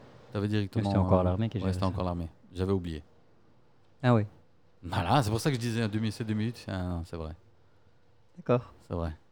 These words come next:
Speaker 1: c'est l'Air Force.
Speaker 2: Franchement, ça peut être, euh, intéressant de
Speaker 1: C'était l'Air Force, mais
Speaker 2: d'aller
Speaker 1: je suppose qu'ils ont
Speaker 2: Maintenant, il y a
Speaker 1: encore,
Speaker 2: des
Speaker 1: euh,
Speaker 2: portes ouvertes, hein.
Speaker 1: Il y avait déjà d-, à l'époque, hein. Il y avait déjà, depuis, euh, le début, hein, depuis les années quatre-vingt-dix, il y avait des portes ouvertes une fois par an.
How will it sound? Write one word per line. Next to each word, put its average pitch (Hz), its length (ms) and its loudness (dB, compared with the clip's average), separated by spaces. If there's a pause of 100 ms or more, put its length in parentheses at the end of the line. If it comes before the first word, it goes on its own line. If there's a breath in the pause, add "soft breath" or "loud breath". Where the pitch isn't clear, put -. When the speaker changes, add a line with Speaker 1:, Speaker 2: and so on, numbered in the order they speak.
(120)
Speaker 1:
c'est 98 80 -8
l'Air 92 160 0
Force. - 320 -4 (1040)
Speaker 2:
Franchement, 196 300 -2
ça - 160 -2
peut 117 100 0
être, - 240 -2
euh, 110 220 0
intéressant 147 480 -2
de 107 100 0
Speaker 1:
C'était 101 220 2
l'Air 110 160 4
Force, - 280 -2
mais 92 60 -4
Speaker 2:
d'aller 101 160 6
Speaker 1:
je - 60 -6
suppose 120 480 2
qu'ils 110 160 2
ont - 20 8
Speaker 2:
Maintenant, 117 240 8
il 208 80 10
y 190 40 10
a - 20 10
Speaker 1:
encore, 131 60 6
Speaker 2:
des 113 60 8
Speaker 1:
euh, 85 40 0
Speaker 2:
portes - 220 2
ouvertes, 147 340 0
hein. 123 100 2 (1080)
Speaker 1:
Il 104 60 2
y 113 40 6
avait 165 160 4
déjà 135 340 0
d-, 101 120 -2
à - 80 -4
l'époque, 95 400 -4
hein. 131 140 -6 (600)
Il - 40 -16
y 87 40 -12
avait 92 80 -4
déjà, 104 460 -2
depuis, 107 360 -2
euh, 90 200 0
le 82 100 -6
début, 139 320 0
hein, 110 160 0
depuis 90 300 -8
les 85 120 -8
années 90 160 -4
quatre-vingt-dix, 123 420 -2
il - 20 -4
y - 20 -4
avait 90 120 -4
des 87 100 -8
portes - 200 -10
ouvertes 104 300 -2
une 85 80 -10
fois 87 100 -10
par 90 200 -4
an. 123 160 -4